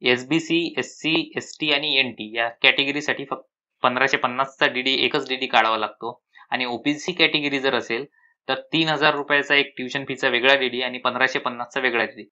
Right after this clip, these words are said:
आता हा डीडी कोणत्या नावाने काढायचा आहे, तर प्रिन्सिपल गव्हर्नमेंट पॉलिटेक्निक आणि तुमच्या पॉलिटेक्निकचं नाव असेल किंवा तुम्हाला जी नोटीस मिळेल,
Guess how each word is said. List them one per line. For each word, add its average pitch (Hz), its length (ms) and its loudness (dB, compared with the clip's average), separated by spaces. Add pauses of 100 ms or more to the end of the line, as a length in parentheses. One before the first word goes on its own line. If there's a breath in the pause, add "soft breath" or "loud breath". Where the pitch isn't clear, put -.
आता 131 180 4
हा 139 140 6
डीडी 139 220 4
कोणत्या 139 280 2
नावाने 139 240 6
काढायचा 127 340 4
आहे, 127 120 -2
तर 139 60 -4
प्रिन्सिपल 135 540 -4
गव्हर्नमेंट 131 480 2 (320)
पॉलिटेक्निक 123 560 2 (240)
आणि 123 180 2
तुमच्या 123 300 -4
पॉलिटेक्निकचं 131 800 -2
नाव 127 480 4
असेल 120 320 -4 (260)
किंवा 127 240 0
तुम्हाला 127 420 -2
जी 139 140 -2
नोटीस 135 360 -8
मिळेल, 127 260 -2